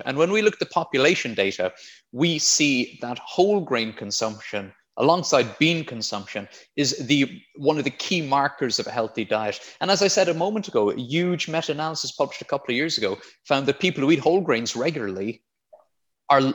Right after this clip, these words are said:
eat, have longer, healthier lives and are substantially reduced risk of numerous cancers and diseases, including colorectal cancer. So if they were so bad for us, then how come they're making us so healthy?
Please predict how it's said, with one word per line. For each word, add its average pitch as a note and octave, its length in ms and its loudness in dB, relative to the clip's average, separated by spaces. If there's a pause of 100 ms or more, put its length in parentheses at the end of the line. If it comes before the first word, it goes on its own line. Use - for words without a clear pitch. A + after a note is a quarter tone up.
eat, - 460 0 (140)
have C#3 280 -2
longer, C#3+ 380 2
healthier D3+ 340 0
lives C#3+ 340 -2
and A2+ 100 -2
are A#2+ 180 -2
substantially D3+ 680 -2
reduced B2 360 -2
risk C#3+ 160 -2
of B2 100 -2
numerous D#3+ 600 2
cancers B2 480 -2
and G#2+ 80 -6
diseases, G#2+ 440 -4 (220)
including B2 380 0
colorectal C3 420 2
cancer. G2+ 300 -4 (240)
So F#3+ 260 6
if B3 180 6
they B3 120 8
were G#3+ 120 4
so F#3+ 200 4 (180)
bad G3+ 260 0
for G#2 220 0
us, - 720 0
then D3 300 2
how - 180 0
come E3 220 2
they're D3 80 4
making D3 260 0
us B2+ 80 -2
so A2 160 2
healthy? G2 400 -4